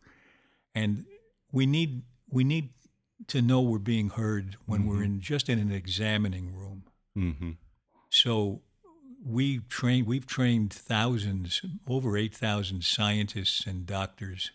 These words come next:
Speaker 1: in the past eight years. And it's from
Speaker 2: Wow.
Speaker 1: them that I realized we could do what you said a minute ago, go beyond that kind of training and get into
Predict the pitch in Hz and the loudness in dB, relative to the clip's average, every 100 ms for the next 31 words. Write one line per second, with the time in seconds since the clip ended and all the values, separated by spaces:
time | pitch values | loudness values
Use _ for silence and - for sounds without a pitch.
0 | _ _ _ - 98 107 98 - 101 95 | _ _ _ -8 -6 -2 -2 -2 -6 -4
1 | 113 104 95 117 131 - - 135 175 202 | -4 -2 0 0 0 0 2 2 4 4
2 | 165 120 110 117 131 117 104 101 95 110 | 4 2 2 2 2 2 2 0 -2 -6
3 | 101 104 104 101 127 110 107 107 - 110 | -6 -6 -6 0 0 0 -2 -4 -2 -2
4 | 101 107 110 98 104 92 104 120 110 107 | 0 0 0 -4 -6 -6 -4 -2 0 0
5 | 113 113 98 117 139 - 117 98 95 - | 0 0 0 0 0 0 0 0 -4 -6
6 | 107 95 95 95 - _ _ _ _ _ | -4 -4 -6 -8 -12 _ _ _ _ _
7 | _ _ - 107 113 117 131 - 120 101 | _ _ -2 0 2 2 2 2 0 -2